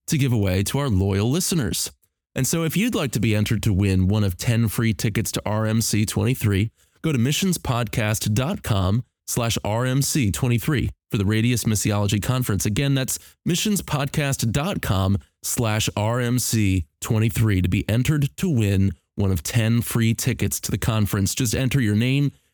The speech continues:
and your email address. We'll be announcing the winners May thirteenth is when the contest ends, so just shortly after that.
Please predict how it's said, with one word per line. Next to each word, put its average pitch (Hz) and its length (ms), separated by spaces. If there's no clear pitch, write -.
and 104 100
your 101 120
email 135 320
address. 131 440
We'll 110 100
be 98 180
announcing 113 640
the 98 140
winners 117 680
May 123 680
thirteenth 151 680
is 117 160
when 120 140
the 110 60
contest 117 720
ends, 120 320
so 104 200
just 123 260
shortly 143 480
after 135 420
that. 110 360